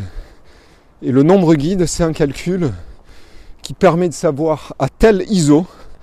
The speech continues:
donc telle sensibilité du capteur, du réglage du capteur,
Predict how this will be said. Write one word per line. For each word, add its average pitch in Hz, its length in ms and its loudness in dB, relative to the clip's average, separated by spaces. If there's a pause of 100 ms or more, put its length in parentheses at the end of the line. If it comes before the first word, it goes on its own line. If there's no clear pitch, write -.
(380)
donc 123 180 -6
telle 196 160 0
sensibilité 160 920 -4 (1600)
du 127 160 -10
capteur, 175 480 -2
du 123 100 -4
réglage 131 380 0
du 127 100 -6
capteur, 165 400 -6